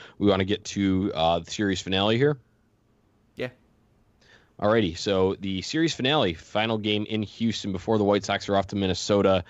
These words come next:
Speaker 1: will be, uh, Lucas Giolito for the White Sox, five and one, three point three five E R A, fifty strikeouts on the year, versus Corbin Martin. I think this will be his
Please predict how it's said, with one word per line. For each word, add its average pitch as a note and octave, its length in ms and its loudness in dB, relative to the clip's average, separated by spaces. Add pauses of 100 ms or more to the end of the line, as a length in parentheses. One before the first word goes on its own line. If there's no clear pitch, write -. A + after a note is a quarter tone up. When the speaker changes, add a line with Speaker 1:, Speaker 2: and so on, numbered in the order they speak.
(240)
Speaker 1:
will G2 180 2
be, G2+ 480 0 (540)
uh, E2+ 240 4
Lucas D3+ 400 0
Giolito C3+ 520 4
for G2+ 120 -6
the G2 60 -4
White G2+ 260 0
Sox, E2+ 540 -6
five A#2 280 -2
and A2+ 180 -4
one, G2 280 -2
three A2 220 -6
point G#2+ 220 -6
three G#2+ 180 -6
five G2 300 -2
E G2 180 -4
R F#2 160 0
A, F2+ 160 0
fifty - 280 -6
strikeouts F#2 560 -2
on F2+ 120 -2
the F2 80 -2
year, F2+ 200 2 (320)
versus G2 320 0
Corbin C3 460 2
Martin. G#2+ 500 0
I F#2+ 100 -6
think F#2 260 -10
this F#2 200 -6
will F#2 80 -4
be F2 160 -2
his E2 180 -4